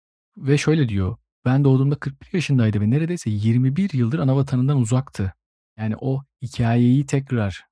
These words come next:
hani bir daha düşündüğünüzde sahiden bir Hasidik olarak giyinmiş, kürk bir streimel takmış olabilir diye, yani o hikayeyi doğrulamak açısından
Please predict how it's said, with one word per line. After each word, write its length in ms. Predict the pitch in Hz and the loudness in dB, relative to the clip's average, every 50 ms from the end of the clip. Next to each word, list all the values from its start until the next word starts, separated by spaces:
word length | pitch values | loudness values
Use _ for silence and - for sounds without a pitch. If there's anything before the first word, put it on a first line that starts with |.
| _ _ | _ _
hani 220 | - 110 101 95 98 | -10 -8 -8 -6 -6
bir 80 | 107 | -4
daha 360 | 104 101 90 - 123 110 101 107 | -4 -4 -4 -4 -6 -6 -6 -6
düşündüğünüzde 880 | 101 - 113 107 104 104 101 101 104 104 101 101 101 104 123 170 180 - _ _ _ _ _ _ _ _ _ _ | -6 -4 -2 -2 0 0 0 0 0 0 -2 -2 -4 -4 -6 -6 -8 -8 _ _ _ _ _ _ _ _ _ _
sahiden 460 | _ - 127 113 107 107 127 143 143 131 | _ -6 -4 -2 -2 -2 -2 -2 -2 -4
bir 60 | 127 | -6
Hasidik 580 | - - 107 - - 117 127 135 135 - - - | -4 -6 -6 -2 -2 -2 -2 -2 -4 -6 -16 -12
olarak 400 | - 107 95 98 107 120 - - | -8 -6 -4 -4 -4 -4 -6 -6
giyinmiş, 600 | 123 107 101 107 98 104 139 156 - - - _ _ _ _ _ _ _ _ _ - | -6 -2 -2 -2 -2 0 -2 -4 -6 -8 -16 _ _ _ _ _ _ _ _ _ -6
kürk 380 | - 131 127 - - - - | -4 -4 -4 -4 -8 -8 -6
bir 80 | 117 123 | -6 -6
streimel 540 | - - - - 123 117 110 101 92 90 - _ _ _ _ - | -6 -8 -4 0 2 2 2 2 0 -2 -6 _ _ _ _ -4
takmış 360 | - 107 98 - 123 110 - | -4 -4 -2 -2 -4 -2 0
olabilir 380 | 117 104 107 101 104 101 113 107 | 2 2 2 2 2 2 0 0
diye, 200 | 104 95 92 120 | 0 -2 -4 -2
yani 220 | 135 110 101 101 | -2 -2 -2 -2
o 20 | |
hikayeyi 460 | 95 95 - - - 107 101 110 120 117 | -4 -4 -4 -2 0 2 4 4 4 4
doğrulamak 480 | 107 104 104 107 107 110 117 107 - | 4 4 6 6 8 6 6 6 2
açısından 540 | 104 - - - - 95 95 104 117 131 139 | 0 -2 -4 -8 -4 -2 -2 0 0 -2 -4